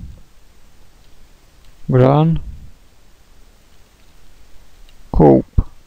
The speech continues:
так як на малюнку. До речі, це Grand Coupe, хто не знає. І тепер my car, my car, метод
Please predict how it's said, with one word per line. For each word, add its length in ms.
так 260
як 200
на 200
малюнку. 1000
До 100
речі, 220
це 140
Grand 280
Coupe, 420
хто 180
не 180
знає. 460
І 120
тепер 800
my 520
car, 400
my 320
car, 400
метод 500